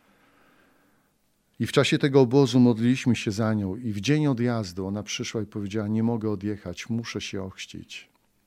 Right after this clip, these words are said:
I ochrzciła się i pojechała. Była w ciąży, później urodziła dziecko. Gdy rozmawiałem z nią, a byliśmy w Warszawie wtedy z Darkiem, y,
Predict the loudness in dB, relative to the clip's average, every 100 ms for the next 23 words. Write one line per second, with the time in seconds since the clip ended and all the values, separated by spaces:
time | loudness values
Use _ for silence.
0 | _ -20 -20 _ -4 2 2 2 -2 -8
1 | _ _ -12 -10 -6 -4 -2 -2 -6 -10
2 | -6 -6 -4 -4 -4 -6 -8 -16 _ _
3 | _ -6 -6 -4 -6 -4 -4 -4 -8 -12
4 | -14 -10 -8 -6 -8 -8 -8 -10 -12 -14
5 | -8 -8 -8 -10 -10 -10 _ _ _ _
6 | _ _ _ _ _ _ _ _ _ 2
7 | 2 4 2 2 2 2 0 0 0 0
8 | -2 -4 -6 -8 -6 -6 -4 -6 -6 -6
9 | -6 -10 -10 -12 -10 -8 -8 -8 -10 -8
10 | -8